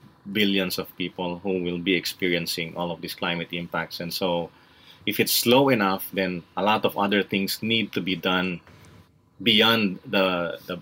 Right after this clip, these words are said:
the borders of those plenary halls, beyond the bounds of the international climate negotiations,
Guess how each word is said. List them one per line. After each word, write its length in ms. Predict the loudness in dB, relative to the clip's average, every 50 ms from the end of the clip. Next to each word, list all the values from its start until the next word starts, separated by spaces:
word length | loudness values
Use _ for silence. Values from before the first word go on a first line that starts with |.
| _ -8
the 100 | -8 -8
borders 520 | -4 -2 -2 0 2 4 4 2 4 2
of 160 | -2 -4 -2
those 240 | -2 -2 0 0 -4
plenary 480 | -4 0 0 2 2 2 2 2 0 0
halls, 300 | 0 -2 -2 -2 -4 -4
beyond 540 | -2 0 4 4 4 4 4 2 -2 -4 -14 -20 -20 -20 _ -6
the 100 | -6 -2
bounds 460 | 2 4 4 4 4 4 2 2 0
of 160 | 0 -2 -2
the 200 | -4 -2 -2 -2
international 680 | -2 0 -2 0 0 0 0 -2 -2 -4 -4 -4 -4 -6
climate 400 | -4 -4 -2 -2 -2 -2 -4 -4
negotiations, 1040 | -6 -6 -4 -4 -4 -4 -4 -4 -2 -2 -2 -2 -4 -4 -6 -6 -8 -8 -8 -10